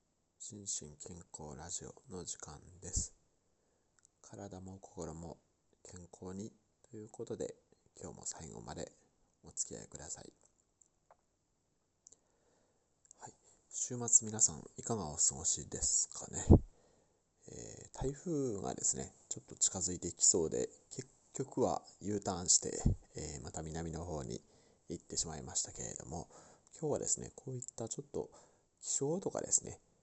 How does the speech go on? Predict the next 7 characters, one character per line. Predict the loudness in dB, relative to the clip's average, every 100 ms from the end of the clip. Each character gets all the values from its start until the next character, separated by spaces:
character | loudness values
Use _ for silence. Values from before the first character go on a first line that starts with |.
| _ -12
え | -10 -8 -8 -8 -8 -10
ー、 | -8
そ | -6
れ | -4 4
と | 4 4 -2 -20 _ _ _ _ _ _ -6
病 | -4 -4
気、 | -10